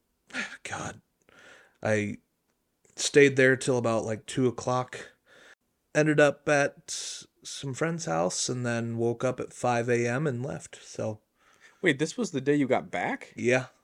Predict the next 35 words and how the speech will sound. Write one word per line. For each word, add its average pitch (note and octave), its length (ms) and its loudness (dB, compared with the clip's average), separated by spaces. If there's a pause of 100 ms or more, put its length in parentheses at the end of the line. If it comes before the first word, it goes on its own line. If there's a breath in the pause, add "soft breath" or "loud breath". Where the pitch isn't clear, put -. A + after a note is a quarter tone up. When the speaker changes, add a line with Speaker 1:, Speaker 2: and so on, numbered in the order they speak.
(720 soft breath)
Speaker 1:
So - 200 0
Speaker 2:
Jeez, B2 240 2
Speaker 1:
I, G#2 40 -10
Speaker 2:
man, F#2 160 -4
you're G#2 140 -4
a G2+ 60 -8
trooper. F#2 440 -8 (180)
Speaker 1:
I, B2 480 2 (100)
well, B2 460 0 (720)
at C3 140 -8
these A#2+ 220 -2
farm A#2+ 340 -4
shows, G#2 460 -6
it's - 500 -8 (640)
late C#3 280 6
nights, C#3 420 4
early B2+ 260 0
mornings. A2 640 -6
Speaker 2:
Mm-hmm. G#2+ 200 -6
Speaker 1:
So G#2+ 300 -2
it's, - 400 -6 (500 soft breath)
it's - 200 -4
fun, C#3+ 440 4
but A#2+ 180 2
man, A#2 280 -4
it's, - 420 -6 (260)
it's - 180 -6
fun, F3 240 4
but F3 120 6
it A#2+ 100 -2
sucks - 380 0
at - 60 -14
the - 60 -12
same B2+ 360 -4
time. G#2 340 -6